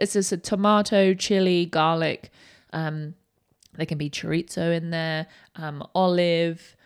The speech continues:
um, just yummy. Um, so that's my, like, go-to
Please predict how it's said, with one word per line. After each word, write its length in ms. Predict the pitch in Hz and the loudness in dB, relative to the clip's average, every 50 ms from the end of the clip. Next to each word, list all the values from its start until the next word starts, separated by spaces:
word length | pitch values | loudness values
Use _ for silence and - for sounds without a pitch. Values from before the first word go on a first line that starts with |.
| _ _ _ _ _ | _ _ _ _ _
um, 460 | - 147 151 151 147 147 147 147 151 - - | -14 -12 -12 -12 -12 -14 -14 -14 -16 -16 -16
just 300 | 175 - 175 165 - - | -8 -6 -4 -4 -4 -6
yummy. 580 | 160 175 165 160 151 135 127 147 190 226 233 - _ _ _ _ _ _ _ _ _ - | -6 -6 -6 -4 -6 -8 -6 -6 -4 -4 -6 -8 _ _ _ _ _ _ _ _ _ -8
Um, 260 | 151 160 156 160 160 | -8 -6 -6 -8 -8
so 140 | 165 - 180 | -4 0 2
that's 180 | 202 208 214 220 | 2 2 2 0
my, 120 | 214 202 | -2 -2
like, 240 | 196 190 175 - 185 | -2 -2 -4 -4 -2
go-to 680 | - 180 175 170 170 - - 175 165 165 160 156 160 | 0 0 2 0 0 -4 -4 -4 -2 -2 -2 -4 -6